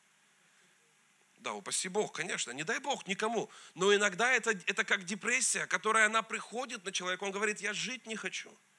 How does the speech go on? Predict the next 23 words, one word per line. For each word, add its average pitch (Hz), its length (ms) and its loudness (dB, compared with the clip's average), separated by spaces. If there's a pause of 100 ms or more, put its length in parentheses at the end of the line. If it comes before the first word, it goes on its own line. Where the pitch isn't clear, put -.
(460)
Даже 190 240 -2
уже 226 240 0
мысли, 233 380 0
что 233 220 -2
сделать 233 440 -4
с - 40 2
собой. 151 440 -8
И - 80 0
это 202 140 -2
преследует 226 680 -6
человека, 135 540 -6 (180)
это 180 240 -4
тоже 208 300 -2
твердыня. 202 600 -4 (500)
А, 151 580 4 (180)
дальше, 214 380 2
разного 220 420 2
рода 226 220 0
зависимости. 214 1000 -2 (160)
Алкогольная, 190 840 -2
наркотическая, 180 880 -4
разная 196 340 0
химическая. 190 840 -6